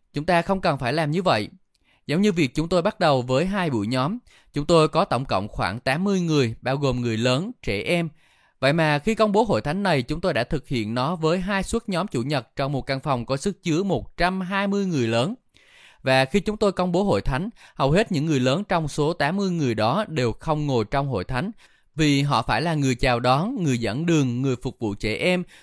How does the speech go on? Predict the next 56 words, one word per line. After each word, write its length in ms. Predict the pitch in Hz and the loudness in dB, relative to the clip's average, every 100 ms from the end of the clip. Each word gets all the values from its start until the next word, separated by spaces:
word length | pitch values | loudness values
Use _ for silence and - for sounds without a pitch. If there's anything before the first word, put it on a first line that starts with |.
| - | -4
người 140 | 147 - | -2 -2
phục 160 | 127 - | -6 -4
vụ 200 | 120 98 | -4 -2
trong 200 | 147 143 | -2 -4
phòng 240 | 151 117 | -2 -2
nhóm. 280 | 113 120 190 269 _ _ _ | 0 0 -2 -8 _ _ _
Nên 300 | 143 143 143 | -2 0 0
khi 140 | 139 151 | 0 -2
chúng 160 | 175 | -2
tôi 160 | 180 180 | 2 2
vào 200 | 147 117 | 2 2
đây 220 | 139 175 | 2 0
và 120 | 156 | 0
bắt 180 | 120 202 | -2 -2
đầu 140 | 175 123 | -2 -2
các 200 | 165 - | -4 -2
suất 220 | 226 - | -2 -2
nhóm, 300 | 170 165 247 - - - | -2 -2 -4 -12 -12 -4
tất 120 | 220 | 0
cả 140 | 123 | 0
những 220 | 135 135 | 0 0
người 200 | 175 151 | 2 2
chúng 180 | 131 143 | 0 -2
tôi 240 | - 170 156 | 2 2 2
gặp 260 | 139 - | -2 -4
đều 180 | 147 127 | -2 0
là 180 | 120 117 | 0 -2
người 220 | 120 110 | -2 -2
mới. 320 | 113 123 214 - _ _ _ - | 0 0 -2 -6 _ _ _ -4
Và 200 | 127 123 | 0 0
anh 220 | 143 165 | 0 -2
của 120 | 117 | -2
tôi 200 | 160 160 | 4 4
sau 180 | 147 147 | 4 0
này 140 | 135 | 0
nói 180 | 113 120 | 0 0
với 140 | 147 190 | 0 2
tôi 280 | 170 160 147 - - | 2 2 0 -14 -4
rằng 200 | 135 127 | -2 2
đó 140 | 139 | 2
là 80 | 202 | 2
khoảng 260 | - 107 135 | 0 -2 0
thời 200 | 151 127 | -2 0
gian 280 | 160 185 | -2 0
mà 100 | 165 | -2
việc 240 | 135 123 107 | -2 -4 -2
hướng 180 | 180 190 | -4 -2
dẫn 180 | 107 | -2
thờ 160 | - 135 | -2 -4
phượng 280 | - 107 104 | -2 -4 -2
khó 140 | 165 | -2
khăn 260 | 190 196 175 | -2 -2 0
nhất 220 | 214 - | -2 0
với 160 | 180 190 | 0 0
anh 120 | 156 | 0
ấy, 260 | 135 202 | 0 -2